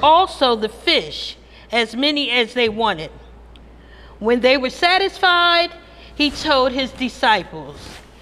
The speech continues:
"Gather up the fragments left over,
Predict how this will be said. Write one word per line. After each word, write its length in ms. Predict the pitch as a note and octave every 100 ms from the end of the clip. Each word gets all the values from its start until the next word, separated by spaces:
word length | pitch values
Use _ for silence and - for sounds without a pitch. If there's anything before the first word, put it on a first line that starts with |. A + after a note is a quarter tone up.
| - - - -
"Gather 680 | A#3 C4+ D4+ C#4+ D#4 D#4 -
up 240 | A#3+ A#3+ A#3
the 80 |
fragments 840 | A3 C4+ G#3+ F3+ D3 C#3+ - - - - - - - - -
left 340 | A3 A3 A3
over, 420 | G3 D#3+ C#3+ D3+